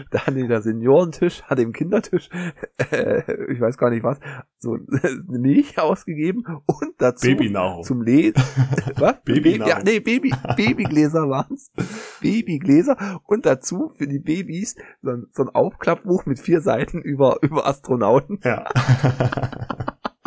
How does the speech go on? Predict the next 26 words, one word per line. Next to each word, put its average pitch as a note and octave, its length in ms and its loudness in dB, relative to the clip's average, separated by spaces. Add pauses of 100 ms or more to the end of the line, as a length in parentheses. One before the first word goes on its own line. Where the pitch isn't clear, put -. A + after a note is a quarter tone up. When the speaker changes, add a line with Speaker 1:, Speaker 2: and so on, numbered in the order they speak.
(520)
Speaker 1:
Das - 220 -4
war A2 140 0
richtig, D3 520 -4
richtig D3 360 -6
gut, C#3 160 -6
ey. A2 200 -2
Da C3+ 120 -2
hab B2+ 80 -6
ich A#2+ 200 -8 (140)
mich - 220 -16
köstlich C3 420 -6
amüsiert, A#2 400 -4
ey. G2 260 -2 (1400)
Das - 200 -12
war - 160 -4
echt - 220 -18
großartig. G2 680 -2 (1160)
Ja, C#3 160 2
und B2+ 260 0
dann G2+ 300 -6
machen A2 340 0
die C3+ 80 2
dort B2+ 140 4
ihren G#2 180 2
Test - 380 -4
durch. - 420 -2